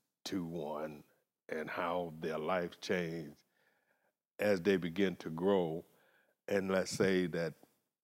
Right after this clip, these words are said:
they got one thing in mind, but they end up life becoming something completely different. Like, for example, for, with me, my old man was a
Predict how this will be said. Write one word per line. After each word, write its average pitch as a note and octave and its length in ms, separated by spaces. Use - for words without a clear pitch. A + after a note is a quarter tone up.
they F#2+ 260
got F#2+ 180
one A#2+ 320
thing A#2 280
in G#2 120
mind, F#2 500
but F#2 200
they G2 260
end G#2 220
up F#2+ 160
life G2 340
becoming F#2 400
something - 380
completely E2+ 520
different. - 420
Like, G#2 260
for A2+ 200
example, G2 560
for, - 220
with F2+ 180
me, F#2+ 400
my G#2+ 140
old A2 200
man G#2 260
was F#2 200
a F2+ 300